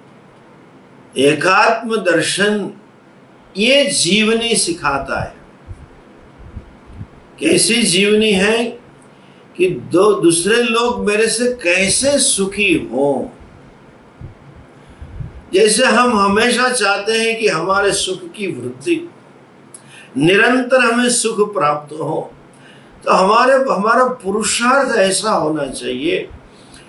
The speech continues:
हमारे कर्म ऐसे होने चाहिए, निरंतर दूसरों को हम सुखी करें, उनके, दूसरों के सुख की वृद्धि करें।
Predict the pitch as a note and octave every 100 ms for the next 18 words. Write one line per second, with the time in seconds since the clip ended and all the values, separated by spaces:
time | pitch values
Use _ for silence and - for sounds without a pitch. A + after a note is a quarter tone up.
0 | - - - - A#3+ A#3 A#3+ F3 F3+ A#3
1 | C#4 A#3 G#3 A3 G3 E3+ E3+ E3 E3 C#3+
2 | D3+ F#3+ A3+ G#3+ - - - - - C#3
3 | D#3+ F#3 F#3+ G3 F#3+ D#3+ C3+ B2+ B2+ C#3
4 | - D3 D3+ B2+ G2 - G#2+ - - -
5 | - - - - - - - - - -
6 | - G3 A#3+ B3 B3 F#3+ G3 A3 A#3+ A#3+
7 | - - G3 - A#3+ F#3 C#3+ A#2 A2 C#3
8 | C3 A2+